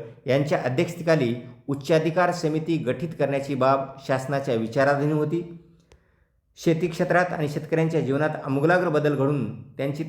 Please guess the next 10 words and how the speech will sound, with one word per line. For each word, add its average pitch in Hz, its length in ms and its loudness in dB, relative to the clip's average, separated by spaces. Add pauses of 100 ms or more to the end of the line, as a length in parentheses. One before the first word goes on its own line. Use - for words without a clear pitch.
(100)
थकीत 139 220 -2
कर्जाच्या 165 460 0
विळख्यातून 151 580 0
कायमस्वरूपी 147 540 0
सोडवणूक 139 360 -2
करण्यासाठी 151 500 0
व 156 80 0
त्यांचे 147 380 0
जीवनमान 147 460 2
उंचावण्यासाठी 160 840 0